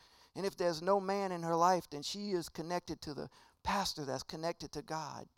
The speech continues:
That connection, it talks about our priestly connection. Same thing, same picture. Everything my dad did was a sign of his adequacy,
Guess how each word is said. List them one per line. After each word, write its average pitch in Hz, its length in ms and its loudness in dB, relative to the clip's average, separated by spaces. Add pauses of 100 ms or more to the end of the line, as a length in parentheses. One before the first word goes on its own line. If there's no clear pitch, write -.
(380)
That - 260 2
connection, 185 640 2
it - 260 -8
talks 190 300 2
about 175 240 4
our 147 120 4
priestly 165 500 -4
connection. - 680 -8 (440)
Same - 340 2
thing, 156 480 -2 (320)
same 202 360 -2
picture. - 520 -8 (680)
Everything 226 520 2
my 202 180 2
dad 185 460 0
did 165 380 2 (840)
was 170 240 6
a 156 80 -2
sign 185 400 4
of 151 80 -2
his 170 180 -2
adequacy, 156 800 4